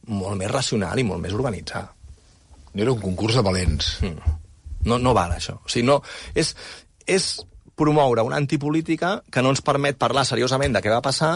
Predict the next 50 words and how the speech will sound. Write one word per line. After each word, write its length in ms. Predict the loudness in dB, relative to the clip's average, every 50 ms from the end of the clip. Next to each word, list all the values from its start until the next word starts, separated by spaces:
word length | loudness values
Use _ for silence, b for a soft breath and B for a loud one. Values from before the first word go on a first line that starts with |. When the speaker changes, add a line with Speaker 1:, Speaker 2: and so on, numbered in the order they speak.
| -2 -4 -4
Speaker 1:
i 80 | -2
no 80 | 0 0
ens 140 | 0 2 2
permet 320 | 0 2 2 0 0 0 0
parlar 380 | -2 0 0 2 2 0 0 -2 -4
seriosament 480 | -4 -2 0 0 2 2 2 2 0 0
de 80 | 0
què 80 | 0 0 0
hem 80 | 0 0
de 60 | 0
fer 100 | -2 -4
a 40 | -6 -8
partir 180 | -6 -4 -2
d'ara. 220 | 0 0 0 0 -4 -8 -14 -14 -12 -8 -6
I, 60 | -4 -2
per 80 | -2 -2 0
tant, 160 | 0 0 2
jo 80 | 2 2
no, 220 | 4 2 2 0 B B B B B B B B -16 _ -2 2
no 140 | 2 4 4
vull 140 | 4 2 2
acceptar... 400 | 0 0 -4 -4 -4 -4 -6 -6
o 60 | -4 -2
sigui, 160 | 0 -2 -2 B B B B B B -4 -2 0
evidentment 560 | 2 2 4 4 4 4 4 4 2 2 0 -2 -4 -2
hi 80 | 0
ha 80 | 2 2
valents 640 | 2 4 4 4 4 2 0 -2 -4 -6 -8 -8 -10 -6
en 160 | -2 2 2
un 80 | 4 4
moment 240 | 4 4 4 4 4
de 80 | 4 4
molta 200 | 2 2 2 2
tensió 400 | 0 0 0 2 4 4 4 4
com, 600 | 2 0 0 0 0 -2 -2 -2 -4 -6 -6 -6 -4
com, 300 | -2 -2 0 0 -2 -2
com 480 | -2 0 0 0 2 0 0 0 0 0
hi 80 | 0 2
podria 320 | 2 2 4 4 4 2
ser 220 | 2 2 2 2 2
amb 400 | 4 4 4 4 4 2 2 2 0
vostè 240 | 0 2 2 2 4
i 60 | 4
jo 100 | 4 2
si, 300 | 2 0 -2 -2 0 0 -2
si 220 | -2 0 0 0 0
un 140 | 0 0 2
dia 240 | 2 2 0 0 -2
tinguéssim 320 | -4 -4 -4 -4 -2 -2
tensió. 380 | -2 -4 -2 0 0 0 0